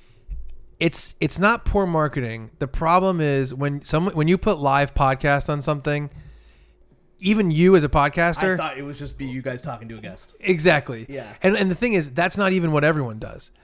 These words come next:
Speaker 2: Yeah.
Speaker 1: You know what I mean? That's what some people do live. So if you see Marc Maron put that he's gonna do a live podcast,
Speaker 2: Yeah.
Speaker 1: or Kevin Smith say he's gonna do a live
Speaker 2: Sure.
Speaker 1: podcast, or these people, you get a different thing in every scenario.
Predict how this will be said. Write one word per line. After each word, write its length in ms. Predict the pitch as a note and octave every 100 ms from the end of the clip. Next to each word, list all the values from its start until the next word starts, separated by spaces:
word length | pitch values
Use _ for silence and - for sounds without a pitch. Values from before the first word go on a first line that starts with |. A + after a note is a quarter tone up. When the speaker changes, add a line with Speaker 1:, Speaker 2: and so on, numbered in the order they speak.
| -
Speaker 2:
Yeah. 180 | D3+ C3
Speaker 1:
You 80 | E3+
know 60 | E3+
what 100 | F3+
I 80 |
mean? 180 | E3+ F#3
That's 200 | D#3+ D#3
what 120 | E3 C#3+
some 220 | E3+ E3+
people 260 | D#3 C3+
do 200 | B2+ C3
live. 340 | B2+ A#2 A2 -
So 140 | D#3+
if 100 | D3
you 140 | E3 F3+
see 460 | - D#3+ D3 C#3+ - - - -
Marc 240 | D3 D#3 D3
Maron 340 | D#3 D3+ C3+
put 140 | - C3
that 60 |
he's 120 | B2
gonna 100 | C3+ C3
do 60 |
a 20 |
live 220 | A#2+ A#2 B2+
podcast, 600 | A#2 A2+ B2+ A2+ A2+ -
Speaker 2:
Yeah. 60 | - -
Speaker 1:
or 120 | -
Kevin 360 | C3+ D3+ D3 D3+
Smith 400 | C#3 C#3+ C3+ -
say 140 | C3+
he's 100 | B2
gonna 100 | B2+
do 80 | B2+
a 40 | A#2+
live 180 | A#2
Speaker 2:
Sure. 140 | - B2
Speaker 1:
podcast, 480 | A#2 C3+ B2+ B2 -
or 80 | C#3
these 100 | C#3
people, 300 | C#3 C3 C3+ - _
you 80 | C#3+
get 100 | D3+
a 60 | C3
different 500 | B2 D#3 - D3 C#3+
thing 560 | - C#3+ C3 A#2+ A#2+ - _ -
in 160 | C3+ C3 -
every 300 | C#3 C3 B2+
scenario. 640 | - B2 A#2 A2+ A2 G2+